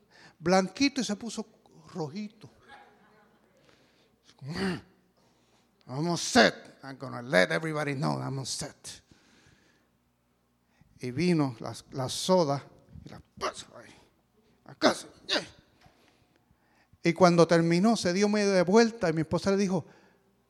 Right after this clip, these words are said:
"Wait a second. There's five dollars for you."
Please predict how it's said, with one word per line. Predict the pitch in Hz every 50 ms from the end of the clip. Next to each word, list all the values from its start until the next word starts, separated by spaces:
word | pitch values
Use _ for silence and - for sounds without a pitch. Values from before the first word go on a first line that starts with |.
| _ _
"Wait | - 147 147 185 208 202
a | 208
second. | - - - 196 196 190 - - 113 113 110 _ _ _ _ _ _ _ _ _ _ _ _ _ _ _ _ _ _ _ _ _ _ _ _ _ _ _ _ _ _ _ _ _ _ _ _ _ _ _ _ _ _ _ -
There's | 139 139 131 -
five | - - 131 127 123 123
dollars | 123 127 123 117 120 113 -
for | - - 156
you." | 127 131 139